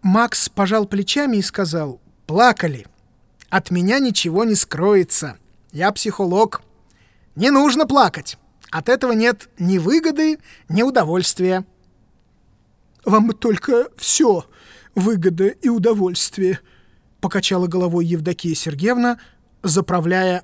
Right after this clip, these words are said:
под наколку прядь полуседых волос. «Обязательно. Вся жизнь соткана из этого. Конечно,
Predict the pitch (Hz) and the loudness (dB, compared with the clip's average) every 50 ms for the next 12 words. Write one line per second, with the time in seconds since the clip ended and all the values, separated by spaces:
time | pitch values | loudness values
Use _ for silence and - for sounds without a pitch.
0 | - _ 185 175 151 156 180 175 - - 214 220 220 202 - 220 - - 165 165 | -6 _ -4 -4 -2 -2 -2 -4 -2 -2 -2 -2 -2 -2 -4 -6 -6 -4 -4 -2
1 | 175 185 196 - - - _ _ - 185 190 180 185 170 - - 170 151 147 180 | -2 -2 -4 -4 -6 -8 _ _ -2 0 0 0 0 0 0 -2 -2 -4 -4 -4
2 | 190 175 - - - - - - 165 165 165 156 143 120 - - - - - - | -4 -4 -6 -12 -18 -18 -14 -10 -8 -8 -8 -8 -10 -12 -12 -14 -16 -16 -18 -20
3 | _ _ _ _ _ _ _ _ _ _ _ _ _ _ _ _ - - 151 147 | _ _ _ _ _ _ _ _ _ _ _ _ _ _ _ _ -16 -12 -8 -6
4 | 170 156 143 190 208 240 254 - 330 320 302 330 330 294 233 156 110 - _ _ | -4 -2 2 2 4 4 4 2 0 -2 0 0 0 0 -2 -2 -6 -10 _ _
5 | _ _ _ _ - - - - 185 226 254 226 151 185 240 311 349 320 370 359 | _ _ _ _ -10 -8 -4 2 4 4 4 4 4 2 2 2 2 0 -2 -4
6 | 285 - - - - - - 320 302 269 - - 226 214 208 208 208 202 165 185 | -4 -6 -10 -4 0 2 4 4 4 2 2 2 2 2 4 4 2 2 2 0
7 | 190 156 - - 131 117 - - _ _ _ _ _ _ _ - - 151 151 160 | 0 -2 -4 -8 -12 -14 -16 -20 _ _ _ _ _ _ _ -14 -10 -8 -4 0
8 | 202 254 302 - - 302 320 302 240 147 | 0 0 0 0 -2 -2 0 0 0 0